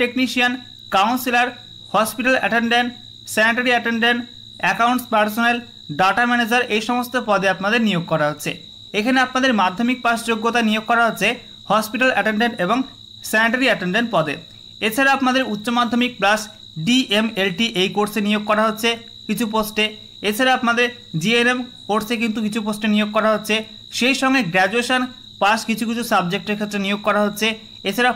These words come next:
পোস্ট গ্র্যাজুয়েশন এবং এমবিবিএস পাস যোগ্যতায় কিন্তু বিভিন্ন পোস্টে আপনাদের নিয়োগ করা হচ্ছে।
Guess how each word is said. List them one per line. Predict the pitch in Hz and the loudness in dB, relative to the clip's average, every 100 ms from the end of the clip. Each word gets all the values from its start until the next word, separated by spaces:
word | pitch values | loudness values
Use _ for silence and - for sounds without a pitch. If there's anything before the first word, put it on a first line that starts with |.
| 208 | 0
পোস্ট | 240 247 220 | -2 0 0
গ্র্যাজুয়েশন | 208 220 226 226 | 0 0 -2 0
এবং | 196 269 - - - 208 | 0 0 -4 -16 -8 -2
এমবিবিএস | 233 247 233 247 240 | 0 2 2 0 2
পাস | 196 170 190 | 0 0 -2
যোগ্যতায় | 180 185 196 190 | -2 -2 -4 -4
কিন্তু | 196 214 | -6 -4
বিভিন্ন | 185 180 170 | -2 -2 -2
পোস্টে | 165 165 180 | -6 -2 -2
আপনাদের | 170 170 233 277 - - - | 0 0 0 -2 -8 -14 -2
নিয়োগ | 240 254 247 | 0 0 2
করা | 165 151 | 2 2
হচ্ছে। | 139 | 0